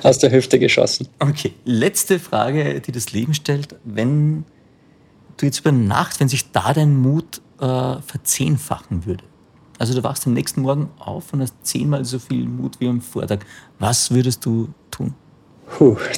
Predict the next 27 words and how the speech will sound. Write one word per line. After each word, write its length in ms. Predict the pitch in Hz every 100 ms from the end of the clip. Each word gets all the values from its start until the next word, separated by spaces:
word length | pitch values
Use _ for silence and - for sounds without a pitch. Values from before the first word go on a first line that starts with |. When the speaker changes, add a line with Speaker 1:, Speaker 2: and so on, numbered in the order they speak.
| -
Speaker 1:
das 200 | 123 -
ist 480 | - - - - -
eine 240 | 165 131 127
gute 460 | - 139 139 -
Frage. 460 | 135 - - - -
Ich 280 | 135 - 143
halte 220 | 139 147
mich 200 | 143 151
nicht 200 | 151 -
für 260 | - 131 -
ängstlich. 840 | 135 143 - 151 170 - - -
Ähm, 640 | 147 135 131 127 127 127 127 135 -
ich 200 | 131 -
gehe 240 | 131 131
in 100 | 131
meiner 260 | 131 135 127
Karriere 400 | 123 127 127 127
viele 320 | - 139 135
Risiken 400 | 170 160 151 139
ein 340 | 139 143 147 139
und, 360 | 131 - - - - - - - - -
und 400 | 127 120 117 - _
wir 200 | 139 143
trauen 380 | - 123 127 131
uns 200 | 135 123
im 160 | 131 131
Unternehmen 720 | 127 131 131 127 123 120